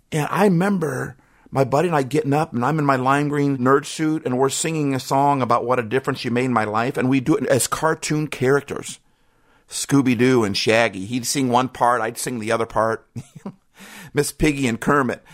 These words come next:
and Yogi Bear and Boo Boo and, and the Chipmunks, and we had all these different characters that we'd sing as. And you know what? What broke through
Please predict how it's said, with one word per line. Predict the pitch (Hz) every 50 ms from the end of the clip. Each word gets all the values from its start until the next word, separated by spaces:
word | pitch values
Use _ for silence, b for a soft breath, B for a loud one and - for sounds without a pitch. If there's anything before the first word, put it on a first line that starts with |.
| B B B
and | - 123 123 120 113 110 B B B B B B _
Yogi | 131 156 160 170 151 151
Bear | 139 110 139 147 156 151 143 131
and | 120 107 110 110 -
Boo | - 110 160 156 156
Boo | 139 165 170 165 160 151
and, | 135 123 110 110 110 B B B B B B
and | - 131
the | 123 123
Chipmunks, | - - - 170 - 147 135 131 127 127 - -
and | - 123 117 117 120 - - _
we | 156 170
had | 165 165
all | 180
these | 202 196
different | - 233 226 196 147
characters | - - 156 165 180 208 - - 147 135
that | 156 -
we'd | 139 139 123 -
sing | - - - 170 196 214 165
as. | 127 113 110 113 117 - - B B B B B
And | - 208
you | 214
know | 208 214
what? | 214 214 220 240 - - _ B B B 143 B B
What | - 156 - 214 - - _
broke | 147 165 208 202 -
through | - - - 147 147 170 220 247 247 233 226 -